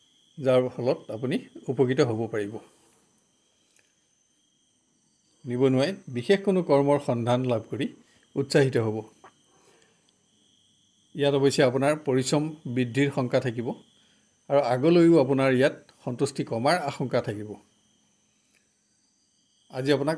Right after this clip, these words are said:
অৰ্থ সমস্যাইও আমনি কৰিব। শিক্ষাৰ্থীয়ে কোনো গুৰুত্বপূৰ্ণ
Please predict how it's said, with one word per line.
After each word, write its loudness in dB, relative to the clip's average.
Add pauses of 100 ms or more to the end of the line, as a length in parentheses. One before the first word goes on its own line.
অৰ্থ 0 (140)
সমস্যাইও 4
আমনি -2
কৰিব। -10 (2250)
শিক্ষাৰ্থীয়ে 0
কোনো 2
গুৰুত্বপূৰ্ণ 0